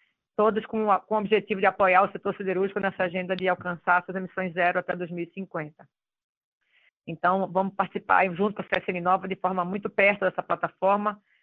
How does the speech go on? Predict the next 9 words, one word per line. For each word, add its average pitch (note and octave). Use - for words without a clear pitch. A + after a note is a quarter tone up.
buscando F#3+
essas F#3+
sinergias F#3
e G3
criando, F#3+
é, E3
é, F#3
essa, -
essa, E3+